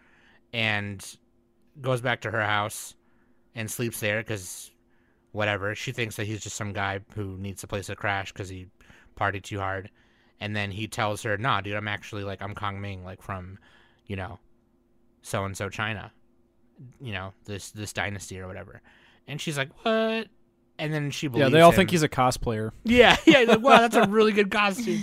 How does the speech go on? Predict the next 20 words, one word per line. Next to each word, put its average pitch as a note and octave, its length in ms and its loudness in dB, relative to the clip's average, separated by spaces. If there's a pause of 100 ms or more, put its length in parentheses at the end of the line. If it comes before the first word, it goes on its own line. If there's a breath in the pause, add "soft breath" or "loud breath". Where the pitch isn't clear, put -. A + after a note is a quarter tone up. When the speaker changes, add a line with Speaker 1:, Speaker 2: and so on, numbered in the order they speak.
(120)
Speaker 2:
<laughs> - 140 -14
He's D#3 100 0
like, E3 140 8
"No, B3 220 12
I'm B3 140 10
actually B3+ 400 8
him." C4+ 380 8
<laughs> B4 40 4
Speaker 1:
But - 360 6
then, F#3 220 2
like, F#3 240 2
Speaker 2:
Like, D3 160 6
"Wow, E3 140 12
maybe D#3+ 240 8
he D#3+ 120 8
is A3 180 8
him." - 220 -2
Speaker 1:
<laughs> - 40 -4
Yeah, G3 640 4
yeah. G#3 80 -2